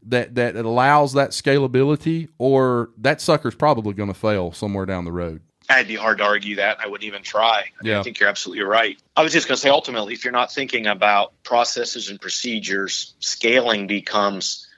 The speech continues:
Speaker 2: you, you eventually get to the point where you're at a critical mass where you can't scale past that
Speaker 1: Exactly.
Speaker 2: because you've got, you've gotta get to a level of efficiency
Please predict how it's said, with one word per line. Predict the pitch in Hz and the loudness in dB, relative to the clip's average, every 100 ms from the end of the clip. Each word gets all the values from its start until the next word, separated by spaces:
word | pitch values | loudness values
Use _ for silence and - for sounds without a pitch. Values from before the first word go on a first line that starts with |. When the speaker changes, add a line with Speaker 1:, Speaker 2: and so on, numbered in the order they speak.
| - | -16
Speaker 2:
you, | 143 131 | 0 2
you | 120 127 | 4 4
eventually | 120 151 - 123 | 4 2 0 2
get | 113 - | 2 0
to | |
the | 107 | -4
point | - 120 113 | -4 -2 -2
where | 113 | 0
you're | 107 | 0
at | 95 | 0
a | |
critical | - 120 110 101 | 0 -2 0 -2
mass | 101 107 - | 0 0 -2
where | 113 | -6
you | 92 | -8
can't | - 113 104 | -8 -8 -6
scale | - 117 107 | -6 -2 -2
past | 95 - 110 107 - | -2 2 2 2 0
that | 98 92 | 0 0
Speaker 1:
Exactly. | 98 92 | 0 -4
Speaker 2:
because | 90 87 | -6 -8
you've | 107 - | -8 -8
got, | - - - - - | -8 -8 -14 -14 -8
you've | 113 110 | -6 2
gotta | 123 123 | 4 4
get | 120 117 110 - _ _ | 4 4 2 -2 _ _
to | - 127 | -2 0
a | |
level | 113 117 113 104 | 4 4 4 0
of | 95 | -2
efficiency | - 147 - 117 - 110 98 92 | -2 -2 -2 -6 -8 -8 -8 -10